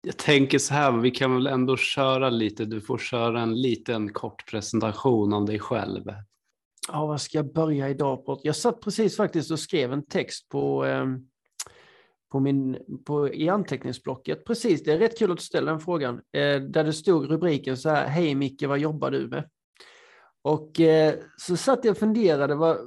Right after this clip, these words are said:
Speaker 2: vad skulle jag skriva idag? Och d-, man kan ju dra den här vanliga, liksom, att, ja, men jag föreläser, jag skriver böcker, jag är aktiv på sociala medier, jag håller workshops och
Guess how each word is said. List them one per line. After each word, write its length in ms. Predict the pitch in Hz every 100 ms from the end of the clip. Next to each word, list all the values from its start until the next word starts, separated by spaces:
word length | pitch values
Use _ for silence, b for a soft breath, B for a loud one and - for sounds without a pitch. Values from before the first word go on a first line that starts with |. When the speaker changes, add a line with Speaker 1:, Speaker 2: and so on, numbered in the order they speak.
| -
Speaker 2:
vad 160 | - 175
skulle 240 | - 202
jag 100 | 185
skriva 480 | 175 - 214 208 170
idag? 680 | 165 175 220 139 151 202 - -
Och 140 | 185
d-, 140 | 180 180
man 200 | 196 214
kan 120 | 220
ju 60 | 214
dra 180 | 214
den 80 | 185
här 120 | 175
vanliga, 460 | 160 170 175 151 135
liksom, 320 | 135 127 135
att, 160 | 139 - - - B B B
ja, 120 | 196
men 100 | 190
jag 120 | 175
föreläser, 800 | 185 180 165 160 160 156 151 165
jag 160 | 160
skriver 300 | 156 170 160
böcker, 500 | 156 156 156 - 156
jag 100 | 151
är 80 | 156
aktiv 260 | 156 156 156
på 120 | 151
sociala 440 | 135 156 160 156
medier, 300 | 160 147 147 139
jag 100 | 160
håller 180 | 165 160
workshops 720 | 151 139 139 - 143 - -
och 260 | 147 143